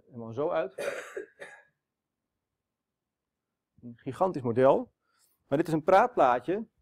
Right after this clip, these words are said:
dat ik neergelegd heb bij het M T van dat bedrijf. En gezegd heb, "Jongens, dit zijn de kernproblemen, dit zijn de omliggende problemen. En ik kan niet alles voor jullie oplossen." En als je dan aangeeft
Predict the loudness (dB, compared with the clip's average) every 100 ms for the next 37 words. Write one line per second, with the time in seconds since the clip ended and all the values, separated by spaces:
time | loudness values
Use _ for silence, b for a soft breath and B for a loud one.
0 | _ -14 -6 -4 -2 -4 -4 -4 -4 -4
1 | -8 -2 -2 -2 -8 _ _ _ -8 -6
2 | -6 -14 _ _ _ _ -10 0 6 8
3 | 6 0 _ _ _ -10 -10 -10 -10 -8
4 | -8 -8 -8 -6 -8 -8 _ -2 0 -2
5 | 0 2 2 0 -6 -6 -6 -6 -6 2
6 | 2 2 0 -2 0 0 0 -8 _ _
7 | -4 -4 4 4 4 2 0 0 0 2
8 | 2 0 -2 -4 _ _ _ _ _ _
9 | _ _ _ _ _ _ _ _ _ _
10 | _ _ _ 0 2 4 0 0 0 0
11 | 2 -2 -6 -6